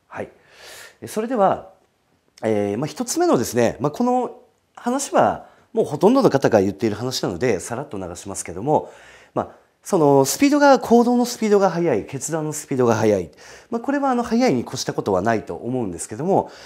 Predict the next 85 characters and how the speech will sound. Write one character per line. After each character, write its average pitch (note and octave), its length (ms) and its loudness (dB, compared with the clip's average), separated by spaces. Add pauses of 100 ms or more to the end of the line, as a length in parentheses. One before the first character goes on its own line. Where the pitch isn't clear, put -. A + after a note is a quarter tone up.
(300)
え A2+ 80 0
ー - 40 -2
と、 - 120 0
多 E4+ 180 0
く F4 100 -4
の A3 100 2
方 C3+ 180 -2
が、 G2+ 400 4
え G2+ 200 -4
ー、 G2 40 -6
こ G3+ 200 0
う F#3+ 40 -2
感 F#3+ 200 0
じ F3+ 100 -6
て G#3+ 60 2
い - 20 -2
る E3 80 -6
こ C#3 60 -4
と G#2 80 -6
が F#2 100 2
あ - 20 0
る F2 80 -4
か D#2+ 80 -12
も D#2+ 80 -10
し D#2 140 -14
れ D2+ 80 -14
ま C#2+ 80 -18
せ - 120 -18
ん。 B1+ 100 -20 (880)
え F#2 180 -6
ー、 - 20 -12
そ - 180 -4
の C4+ 100 0
よ D4+ 180 0
う - 20 -2
な G#3+ 340 -2
成 B3 320 -4
功 B3 300 -6
さ A3 180 -6
れ G#3+ 100 -2
て A3 200 -4
い G3 40 -2
る F3 80 0
人 A#2 220 -2
と、 F2 340 -2 (200)
え G2 100 -2
ー、 G2+ 140 -4
一 C3 80 -6
緒 D3+ 160 -4
に D3 80 2
い - 20 2
る D3 80 0
時 D3+ 180 -8
と G#2 80 -10
い F#2 40 -4
う F2+ 60 -6
の G#2 100 -4
は、 A#2+ 140 -2
こ F#3 120 -10
の F#3 100 0
行 F#3+ 300 2
動 G3+ 180 2
の G3 100 0
ス - 180 -8
ピ F#3 80 -4
ー E3+ 40 -4
ド E3+ 80 2
の E3 80 2
速 D#3+ 180 0
さ A2 120 -6
と F#2 100 -8
い F2+ 80 -6
う F2 60 -6
の F#2 100 -4
は、 A2 280 0 (280)
え G2+ 80 -6
ー、 A3 380 -2
必 F#3+ 160 -6
ず G3+ 200 -4 (140)
求 B2 220 -2
め B2+ 140 0
ら C3 100 2
れ A2+ 100 2
る F2+ 100 -2
し、 G2+ 280 -6